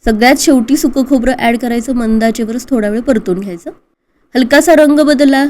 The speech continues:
की लगेचच गॅस बंद करायचा. हे सगळं एका ताटामध्ये काढून घ्यायचं, पूर्णपणे थंड करून घ्यायचं. तर हे सगळं आता मी एका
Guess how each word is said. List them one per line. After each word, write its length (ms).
की 100
लगेचच 440
गॅस 240
बंद 240
करायचा. 400
हे 80
सगळं 300
एका 340
ताटामध्ये 440
काढून 360
घ्यायचं, 300
पूर्णपणे 640
थंड 200
करून 260
घ्यायचं. 340
तर 80
हे 160
सगळं 240
आता 220
मी 140
एका 180